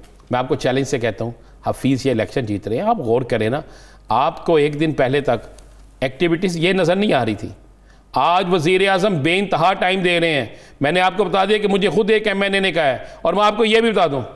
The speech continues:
पोठोहार से तल्लुक़ रखने वाले दो एमएनए उनका भी तल्लक मुस्लिम लीग नून से है। और मैं आपको एक और चीज़ बता दूं,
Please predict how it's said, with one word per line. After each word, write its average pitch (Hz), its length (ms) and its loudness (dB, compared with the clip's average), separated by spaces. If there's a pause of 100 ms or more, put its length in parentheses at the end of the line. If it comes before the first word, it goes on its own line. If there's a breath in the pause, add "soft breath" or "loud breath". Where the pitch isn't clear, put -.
(400)
पोठोहार 196 440 4
से 196 100 -2
तल्लुक़ 208 260 0
रखने 196 240 0
वाले 202 200 2
दो 185 240 2
एमएनए 180 580 0 (720 soft breath)
उनका 226 280 2
भी 226 60 0
तल्लक 202 280 0
मुस्लिम 202 280 0
लीग 196 160 0
नून 190 220 2
से 170 180 2
है। 120 340 -4 (280 soft breath)
और 165 120 2
मैं 175 100 2
आपको 170 200 0
एक 151 220 0
और 160 140 2
चीज़ 143 180 -2
बता 131 240 0
दूं, 107 160 -6